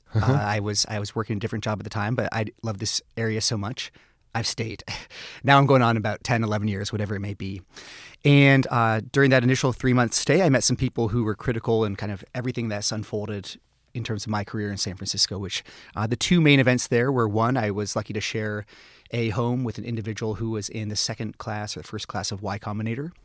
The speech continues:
Speaker 1: Mm-hmm.
Speaker 2: the same class that a, this crazy company called Air Bed and Breakfast happened to be in. And we were probably one of the first hundred couches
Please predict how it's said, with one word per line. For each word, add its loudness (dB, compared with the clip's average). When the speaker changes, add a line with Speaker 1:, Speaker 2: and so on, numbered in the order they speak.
Speaker 1:
Mm-hmm. -2
Speaker 2:
the -4
same -2
class -2
that -4
a, -8
this -6
crazy 2
company -6
called -8
Air -4
Bed -6
and -6
Breakfast -6
happened -4
to -2
be -4
in. -6
And 0
we 4
were 6
probably 4
one 2
of -2
the -4
first -2
hundred -2
couches -4